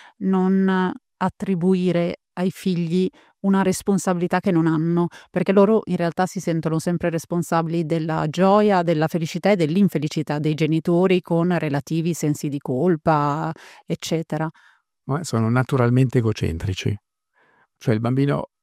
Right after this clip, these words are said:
Speaker 2: è, è al centro. Quindi se dalla mia finestra vedo una gru che cade, lui c'entra. In qualche modo son fatti così. Quindi la nostra felicità per loro, loro sono responsabili in automatico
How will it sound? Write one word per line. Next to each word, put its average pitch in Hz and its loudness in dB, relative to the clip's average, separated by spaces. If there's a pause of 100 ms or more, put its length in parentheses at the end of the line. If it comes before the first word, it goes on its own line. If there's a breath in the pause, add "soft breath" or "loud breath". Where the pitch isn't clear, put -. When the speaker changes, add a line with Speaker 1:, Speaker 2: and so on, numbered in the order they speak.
(180)
Speaker 2:
è, - -6 (100)
è - 0
al 98 2
centro. - -4 (600)
Quindi 110 2
se 104 -2
dalla 107 2
mia 117 0
finestra 110 0
vedo 110 0
una 110 0
gru 120 2
che 120 4
cade, 107 2
lui 104 0
c'entra. - -6
In - -18
qualche 117 0
modo 123 6
son 107 -4
fatti - -8
così. 98 -6
Quindi 123 2
la 113 4
nostra 120 0
felicità 110 -4
per 107 -4
loro, 120 4
loro 113 4
sono 104 0
responsabili 110 -2
in 107 0
automatico 101 -2